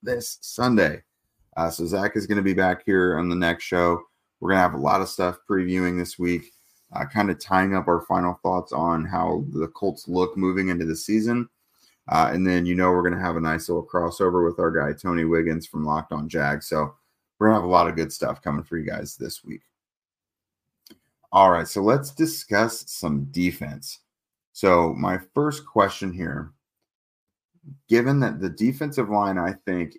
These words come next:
is relatively deep right now, like, it's in terms of name recognition and proven players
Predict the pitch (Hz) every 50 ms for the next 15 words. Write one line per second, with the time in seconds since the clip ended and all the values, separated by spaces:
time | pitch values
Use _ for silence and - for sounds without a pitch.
0 | _ 101 104 92 90 104 104 113 123 127 123 - 135 120 107 104 98 90 80 -
1 | - _ _ - 95 87 76 71 76 76 76 - - - 73 - 65 62 62 80
2 | 85 82 80 92 85 82 - - _ _ - - - - - - 104 101 95 -
3 | - 135 143 151 143 120 113 95 90 98 98 101 98 98 95 95 - 98 92 87
4 | 85 87 - - 87 76 71 76 73 - _ _ 113 110 110 101 101 92 87 -
5 | 98 90 82 85 85 82 80 80 80